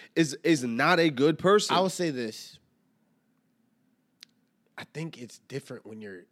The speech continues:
Speaker 2: there.
Speaker 1: Okay, why does, okay, why is he the only person having to sacrifice?
Speaker 2: I won't say he's the only.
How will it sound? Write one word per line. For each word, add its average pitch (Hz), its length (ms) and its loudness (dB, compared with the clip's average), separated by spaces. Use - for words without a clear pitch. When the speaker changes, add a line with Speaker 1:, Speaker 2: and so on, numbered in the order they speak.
Speaker 2:
there. - 260 -14
Speaker 1:
Okay, 127 200 0
why 123 220 0
does, 127 240 -4
okay, 123 200 -4
why 117 220 0
is 143 80 -2
he 156 80 -8
the 135 200 -6
only 156 240 2
person 139 320 -2
having 123 220 -4
to 117 60 -6
sacrifice? 113 680 -4
Speaker 2:
I 135 60 -2
won't 202 180 0
say 240 140 0
he's 196 100 0
the 127 100 -4
only. 107 320 -10